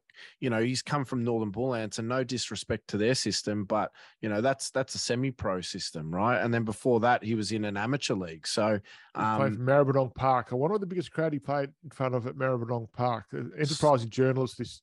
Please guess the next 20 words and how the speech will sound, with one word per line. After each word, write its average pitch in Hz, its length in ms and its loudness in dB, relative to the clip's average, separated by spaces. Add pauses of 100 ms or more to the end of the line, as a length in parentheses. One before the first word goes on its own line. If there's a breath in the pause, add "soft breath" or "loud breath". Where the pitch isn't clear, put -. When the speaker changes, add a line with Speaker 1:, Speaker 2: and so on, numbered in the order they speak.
(120)
Speaker 2:
week 127 240 0
would 110 100 -10
go 120 120 0
and 110 120 -4
find, 117 340 0 (800 loud breath)
go 131 140 4
talk 123 300 0
to 123 80 -2
the 117 100 0
president 113 400 -2
of 107 80 -20
Maribyrnong 117 460 -2
Park 117 300 -2
about 110 260 -4
what 151 180 -6
their 135 220 4
biggest 123 280 0
rivalry 117 460 2
game 113 300 -2
he 120 160 -2